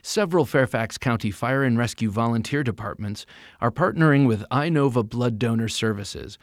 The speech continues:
to hold blood drives in their fire station parking lots. Due to current events, blood supplies in Fairfax County and the nation are at dangerously low levels and dropping. Inova Blood Donor Services is taking all precautions as it relates to covid nineteen.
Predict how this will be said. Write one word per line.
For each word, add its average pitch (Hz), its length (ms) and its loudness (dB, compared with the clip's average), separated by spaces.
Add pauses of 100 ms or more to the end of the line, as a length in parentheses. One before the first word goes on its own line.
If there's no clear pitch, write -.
to - 100 2
hold 160 260 2
blood 147 240 2
drives 110 400 0
in 120 180 0
their 110 140 0
fire 131 300 0
station 110 420 -2
parking 104 360 -4
lots. - 420 -14 (600)
Due 180 220 2
to 165 100 2
current 123 360 2
events, 98 400 -4
blood 135 340 0
supplies 120 460 -2
in 107 80 -2
Fairfax 120 540 -4
County 120 500 -2
and 196 200 -4
the 143 60 2
nation 139 460 2 (320)
are 127 160 2
at 107 240 -2
dangerously 120 760 4
low 113 220 4
levels 107 560 -2
and 127 200 4
dropping. 113 520 -2 (160)
Inova 143 360 4
Blood 131 220 2
Donor 123 320 2
Services 113 560 -4
is 113 140 -8
taking 110 360 -2
all 156 200 0
precautions 104 760 -4 (300)
as 113 160 0
it 110 80 -2
relates 120 340 2
to - 100 -2
covid 113 440 0
nineteen. 104 680 -4